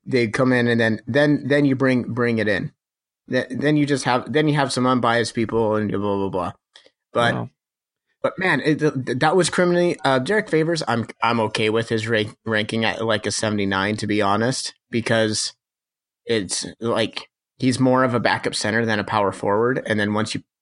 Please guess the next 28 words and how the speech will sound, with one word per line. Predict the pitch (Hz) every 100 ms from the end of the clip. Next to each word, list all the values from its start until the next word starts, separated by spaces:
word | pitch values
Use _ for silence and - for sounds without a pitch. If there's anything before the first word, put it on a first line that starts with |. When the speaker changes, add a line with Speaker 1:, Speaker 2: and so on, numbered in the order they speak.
| _
Speaker 1:
put | 127 120
him | 117 110
out | 107 110
to | 110
the |
perimeter, | 107 - 107 110 117 123 127
like, | 107 95 95 _ _ _ _ _ _ _
it | 123 120
is, | 120 113 - _ _ _ _ _ _ -
is | 131 117
rough. | 123 131 - -
One | 147 165
thing | 180 160
that | 143
is | 147
really | 139 143
bothering | 131 127 123 120
me, | 107 98
I |
played | - 110 113
it |
last | 113 113 -
night. | 110 - _ _ _ _ _ _ _ _ _ _ _ _ -
Joe | - 139 147
Ingles | 151 139 120 - - _ _ -
on | 117 113 110 113 107
fast | 107 123 123 -
breaks | 131 120 - -